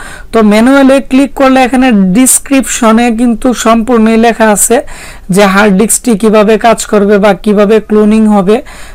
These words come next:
তারপর হচ্ছে আমরা, আহ, এটি আমরা যখন পরে কাজটি করব অনেকটাই better হবে। তারপর আমরা নেক্সটে click করব। নেক্সটে click করার পর আপনারা দেখতে পাচ্ছেন এখানে এক হাজার জিবি আমাদের একটি hard disk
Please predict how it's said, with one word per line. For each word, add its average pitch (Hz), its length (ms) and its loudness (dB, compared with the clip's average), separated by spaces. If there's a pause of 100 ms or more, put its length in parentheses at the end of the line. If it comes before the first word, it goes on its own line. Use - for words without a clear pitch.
(120)
তারপর 240 320 2
হচ্ছে 254 260 0
আমরা, 233 320 2
আহ, 208 880 0 (100)
এটি 240 200 0
আমরা 240 220 2
যখন 233 280 2
পরে 240 240 2
কাজটি 247 340 -2
করব 233 220 0
অনেকটাই 233 380 0
better 214 320 2
হবে। 240 120 2
তারপর 226 340 0
আমরা 247 200 2
নেক্সটে 220 600 0 (100)
click 240 220 -2
করব। 170 360 -2 (760)
নেক্সটে 233 460 0
click 254 260 -2
করার 254 280 0
পর 254 180 0
আপনারা 233 280 0
দেখতে 226 280 -2
পাচ্ছেন 226 380 0
এখানে 220 360 0 (680)
এক 220 200 0
হাজার 226 260 2
জিবি 226 200 0
আমাদের 226 320 2
একটি 214 200 -2
hard 202 240 2
disk 277 280 0